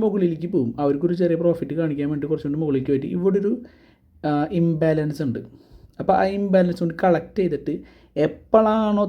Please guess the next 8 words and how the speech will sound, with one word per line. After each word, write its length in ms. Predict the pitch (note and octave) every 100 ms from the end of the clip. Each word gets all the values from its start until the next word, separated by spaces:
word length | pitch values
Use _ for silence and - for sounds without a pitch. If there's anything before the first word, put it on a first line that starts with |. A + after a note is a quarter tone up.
| F#3+
താഴേക്കൊരു, 840 | F#3 E3 D#3+ D#3 D#3 D#3 F#3+ E3+ D3+ - _ _ - - D#3
ഒന്നില്ലെങ്കിൽ 520 | F3 A3 G3 G3+ F#3+
ഇതേപോലത്തെ 540 | - E3 E3 E3 E3 F3
ഒരു 100 | F#3+
ക്യാൻഡിൽ 300 | F3+ D#3 C3+
വരണം, 320 | C3+ B2 G2+ - - - - - - _ -
ഇതേപോലത്തെ 520 | C3 C3+ C3+ C3 C3
ഒരു 100 | E3